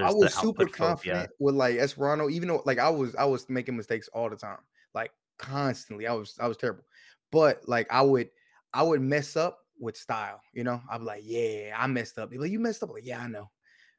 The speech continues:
Speaker 1: But, like, with Refold, it's like, "Oh god, everyone is so good. Oh god, oh god," you know? Or everyone's so competitive or, like, not even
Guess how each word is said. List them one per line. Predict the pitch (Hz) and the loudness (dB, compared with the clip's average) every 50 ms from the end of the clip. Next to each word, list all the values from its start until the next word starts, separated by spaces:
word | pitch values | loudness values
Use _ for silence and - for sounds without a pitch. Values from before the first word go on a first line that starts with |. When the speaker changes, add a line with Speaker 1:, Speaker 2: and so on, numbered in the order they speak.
| _ _ | _ _
Speaker 1:
But, | - 143 151 147 | 2 4 6 6
like, | 143 143 135 | 6 6 6
with | 143 139 139 | 6 4 4
Refold, | 175 185 170 170 147 139 | 4 0 2 4 4 4
it's | 135 - | 4 0
like, | 131 120 107 107 - - | -6 -8 -8 -8 -4 -2
"Oh | 127 123 | -2 -2
god, | 110 117 117 110 107 | -2 -2 -4 -2 -2
everyone | 120 123 127 127 123 123 | -2 0 0 0 -2 -2
is | 110 - | -4 -2
so | - 123 120 | -4 -4 -2
good. | 113 120 123 113 104 98 - | -2 -2 -2 -2 -4 -4 -2
Oh | 127 131 127 | -2 -2 -2
god, | 113 123 123 113 104 104 110 | 0 -2 -2 -2 -2 -4 -4
oh | 117 123 117 | -6 -6 -6
god," | 107 123 113 101 104 110 | -4 -4 -4 -4 -4 -6
you | 117 117 | -6 -4
know? | 123 120 123 - _ - - _ | -4 -4 -6 -8 _ -20 -10 _
Or | 123 135 | 2 2
everyone's | 147 160 165 156 147 143 | 4 4 4 2 2 2
so | - 151 135 | 0 -2 -2
competitive | - 120 120 - 139 135 135 135 131 127 123 | -2 -6 -6 -4 -4 -2 -2 -2 -4 -6 -6
or, | 127 127 120 | -6 -6 -6
like, | 113 107 107 104 _ | -6 -6 -8 -10 _
not | 120 165 170 - | -14 -14 -14 -14
even | 175 175 165 160 | -16 -20 -20 -20